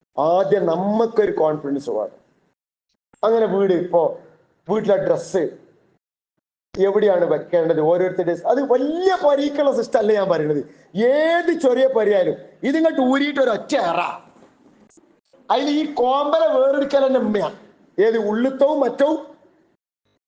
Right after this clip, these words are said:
അങ്ങനെയല്ല. അലക്കാനിടുന്ന സ്ഥലം ഇതാണ്, അവിടെ കൊണ്ടുപോയിട്ട്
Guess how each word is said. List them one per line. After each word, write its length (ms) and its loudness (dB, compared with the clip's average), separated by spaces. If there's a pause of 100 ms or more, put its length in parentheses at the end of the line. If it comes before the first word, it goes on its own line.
(400)
അങ്ങനെയല്ല. 840 2 (120)
അലക്കാനിടുന്ന 960 2
സ്ഥലം 280 4
ഇതാണ്, 500 2
അവിടെ 180 4
കൊണ്ടുപോയിട്ട് 600 0